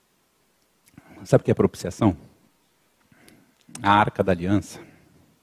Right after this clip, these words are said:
Ela continha, continha dentro dela a, o maná, o bordão que floresceu e as tábuas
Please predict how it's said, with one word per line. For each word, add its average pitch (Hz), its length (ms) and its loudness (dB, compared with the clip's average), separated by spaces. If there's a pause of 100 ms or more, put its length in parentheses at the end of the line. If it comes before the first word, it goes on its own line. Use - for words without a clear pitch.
(1300)
Ela 90 160 -2
continha, 101 580 2 (160)
continha 104 480 4
dentro 101 360 2
dela 107 380 4 (1400)
a, 85 880 2
o 110 80 -8
maná, 104 360 2 (1600)
o 104 80 -12
bordão 95 580 4
que - 100 -12
floresceu 92 600 -8 (1040)
e 123 60 -2
as - 140 -4
tábuas 107 640 4